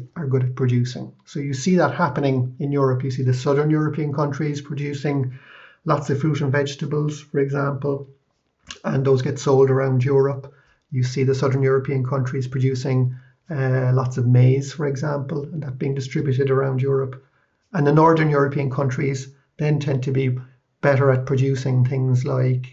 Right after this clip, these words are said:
um, meat and dairy products and exporting those to, to other parts of Europe. So that's kind of the way the system works. So the idea that individual countries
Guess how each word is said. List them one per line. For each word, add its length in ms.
um, 640
meat 220
and 140
dairy 300
products 580
and 80
exporting 540
those 380
to, 200
to 220
other 140
parts 360
of 140
Europe. 360
So 440
that's 260
kind 220
of 80
the 80
way 200
the 100
system 440
works. 360
So 260
the 180
idea 400
that 240
individual 680
countries 840